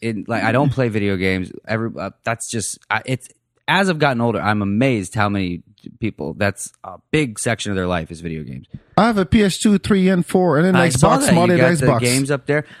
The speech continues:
Speaker 1: I just, I'm just obsessed with, I'm obsessed with what I'm trying to do.
Speaker 2: No, d-,
Speaker 1: And
Speaker 2: but all,
Speaker 1: it's
Speaker 2: all power to you, by all means. And, and I can,
Speaker 1: Yeah,
Speaker 2: I,
Speaker 1: no.
Speaker 2: I totally understand that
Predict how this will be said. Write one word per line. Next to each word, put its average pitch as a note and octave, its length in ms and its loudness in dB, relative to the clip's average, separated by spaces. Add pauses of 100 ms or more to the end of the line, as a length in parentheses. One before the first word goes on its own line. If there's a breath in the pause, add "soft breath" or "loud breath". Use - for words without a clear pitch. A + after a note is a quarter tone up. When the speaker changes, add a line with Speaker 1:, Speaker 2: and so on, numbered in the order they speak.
Speaker 1:
I D3+ 180 0
just, D#3 300 -2
I'm D3+ 200 0
just E3 280 -4
obsessed - 840 -2 (180)
with, A2 500 -6 (400)
I'm A2 180 -2
obsessed B2 440 -2
with A#2+ 140 -6
what G#2+ 160 0
I'm F#2+ 120 -2
trying F2 340 -6
to - 100 -20
do. D#2 220 -10 (100)
Speaker 2:
No, A3+ 240 4
d-, D#3+ 120 2 (200)
Speaker 1:
And G2+ 100 -2
Speaker 2:
but - 160 -2
all, F3 100 4
Speaker 1:
it's - 120 -2
Speaker 2:
all F3 140 4
power F3 320 4
to D3+ 60 2
you, D3 220 4
by B2 100 2
all C3 120 2
means. C3+ 180 2
And, D#3 120 2
and E3 180 2
I F3+ 60 2
can, - 180 0
Speaker 1:
Yeah, D3 100 2
Speaker 2:
I, A#2+ 60 -2
Speaker 1:
no. F#2 140 0
Speaker 2:
I D#3 40 2
totally F#3 480 2
understand C#3+ 600 2
that A2+ 240 0